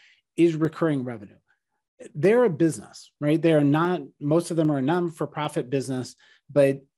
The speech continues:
you know, they have to have regular money coming in, and, and they do try, they do donations and, and other campaigns and things like that to try and get people to donate.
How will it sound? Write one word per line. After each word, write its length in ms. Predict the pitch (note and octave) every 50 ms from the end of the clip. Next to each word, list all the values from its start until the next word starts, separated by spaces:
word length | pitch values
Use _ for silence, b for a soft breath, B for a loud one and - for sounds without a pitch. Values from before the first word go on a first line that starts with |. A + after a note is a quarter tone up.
| - - - _
you 120 | E3 F3
know, 80 | F3+ F3
they 120 | D#3+ F3 E3
have 160 | D3+ F#3 A3 -
to 60 | A3+
have 180 | G3+ E3+ C#3 C3
regular 360 | D3 D3+ D#3+ F3+ F3+ F3+ E3
money 320 | D3+ C#3 C3+ C3+ C#3 D3+
coming 340 | D3+ - - B2+ B2+ C3 E3+
in, 240 | A#3+ C4+ D#3+ C#3+ C#3
and, 200 | C#3+ D#3 D#3+ B B B B B
and 100 | G#3+ B3
they 100 | C#4 C4
do 180 | F#3+ F#3 G#3+ A3
try, 360 | G#3 - - D#3 D#3+ E3+ F3+
they 160 | E3+ E3+ D#3+
do 180 | C#3 D#3+ D3+ C3
donations 880 | A#2+ C3 A#2+ C3 D#3+ F#3+ G3+ F#3+ - G3 F#3+ F#3 F3+ F3+ F3+ D#3+ C#3
and, 180 | C#3+ C3+ C3 C#3+
and 280 | - B2 C#3 C#3+ C#3 -
other 500 | - D#3 D3+ E3+ E3 D#3+ D#3 D3+ D3 C3+ C3+ - _ _ _ _ _ -
campaigns 720 | - - D#3+ D3+ C#3 - - E3+ E3+ E3+ E3 D#3+ C#3+ D3
and 120 | D3 C#3
things 200 | D3+ D3+ C#3+ B2+
like 140 | C#3+ C3 -
that 240 | D3 C#3 C3 B2+ -
to 100 | - D3+
try 180 | - - D3 C#3+
and 100 | C3+ B2+
get 160 | C3 B2 -
people 240 | - D3 B2 C3 B2+
to 80 | B2 A2
donate. 480 | G#2+ D3+ E3+ F#3 C#3+ G2+ F#2 - b